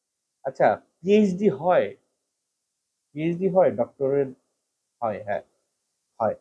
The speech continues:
ডেন্টিস্টের পিএইচডি হয়, হ্যাঁ। তিনি পিএইচডি করার চেষ্টা করছেন, কারণ তার প্রিয়জন বলেছেন সিনেমা ছেড়ে দিতে হবে, পড়াশোনা করতে হবে এবং, আহ, ক্যারিয়ার নিয়ে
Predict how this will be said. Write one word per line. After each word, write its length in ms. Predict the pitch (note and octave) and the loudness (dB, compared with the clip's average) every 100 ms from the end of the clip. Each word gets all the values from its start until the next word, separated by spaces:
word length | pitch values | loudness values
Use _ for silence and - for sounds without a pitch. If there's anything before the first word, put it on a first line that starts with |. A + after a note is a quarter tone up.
| _ _ _ _ _ _ _ _ _ _ _ _ - | _ _ _ _ _ _ _ _ _ _ _ _ -2
ডেন্টিস্টের 600 | D3 D3 E3 F3 F3+ F3 | 0 2 2 2 0 0
পিএইচডি 420 | F3 C#3 C3 B2 | 0 -2 -2 -4
হয়, 300 | - G#2+ F2+ - | -6 -6 -6 -10
হ্যাঁ। 180 | E2+ - _ _ _ _ _ _ _ - | -18 -20 _ _ _ _ _ _ _ -4
তিনি 100 | F3 | -2
পিএইচডি 540 | F3 G3+ G#3 G3 F#3+ | 6 8 8 6 -2
করার 360 | F#3+ F#3 F3+ F#3 | 2 4 4 2
চেষ্টা 320 | F#3 F3 F#3 | 0 -4 -2
করছেন, 380 | F3 F3 G#3 G3 | -2 -4 -8 -2
কারণ 200 | F#3 D#3+ | 0 0
তার 160 | E3 | 0
প্রিয়জন 400 | E3 F#3 F#3+ G3 F#3+ | -2 4 6 6 4
বলেছেন 420 | D#3 D#3 - G3 G3 _ _ _ _ _ | 2 0 0 -6 -6 _ _ _ _ _
সিনেমা 420 | - E3 E3 D#3+ | -10 0 4 4
ছেড়ে 260 | D#3+ D#3 D3 | 2 -2 -6
দিতে 200 | D3 D#3 | -4 0
হবে, 240 | D3 D3 G3 - _ _ _ _ _ | 2 2 0 -4 _ _ _ _ _
পড়াশোনা 380 | B2+ C3+ D#3+ D#3+ | 4 4 4 -4
করতে 300 | D#3 D#3 D#3 | -4 -8 -4
হবে 200 | D3+ F3+ G3+ - _ _ _ _ _ _ - | -2 -2 -4 -10 _ _ _ _ _ _ -2
এবং, 220 | D3 D3 C#3+ C#3+ | 4 4 2 4
আহ, 800 | C#3 C3 B2+ A#2 A2+ A2 G#2+ G#2+ - - - - _ | 6 6 6 4 2 2 0 -2 -8 -12 -14 -18 _
ক্যারিয়ার 340 | E3 E3 E3 D3+ | 0 4 6 4
নিয়ে 220 | D3 C3+ | 2 2